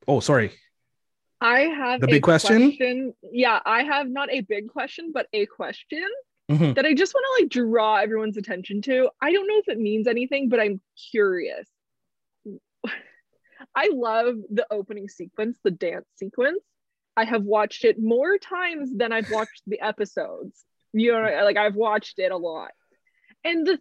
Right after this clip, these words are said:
Speaker 2: thing that I'm actually really curious about, if it was intentional or not, is Adebayo's wife is at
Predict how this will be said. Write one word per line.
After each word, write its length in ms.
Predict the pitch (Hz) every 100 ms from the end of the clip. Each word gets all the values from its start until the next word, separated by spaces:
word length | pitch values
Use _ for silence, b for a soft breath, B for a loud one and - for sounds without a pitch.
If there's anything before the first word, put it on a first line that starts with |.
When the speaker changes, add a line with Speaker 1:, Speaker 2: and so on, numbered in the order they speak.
| -
Speaker 2:
thing 180 | 359 440
that 300 | 679 587 269
I'm 100 | 294
actually 300 | - 330 269
really 500 | 190 196 226 240 302 285 - _ _ _
curious 460 | - 220 202 247 269
about, 260 | 262 277
if 120 | 247
it 80 | 240
was 180 | 233 214 -
intentional 800 | 214 190 - 208 220 - 247 247
or 100 | 208
not, 300 | 156 202 359 - _ _ _ _ _ _ _ _ _ _ -
is 280 | 247 233 220 -
Adebayo's 680 | 226 285 226 226 240 240 214
wife 540 | 185 170 202 185 165 _ _ _ _ _
is 200 | 226 214 _
at 240 | 196 202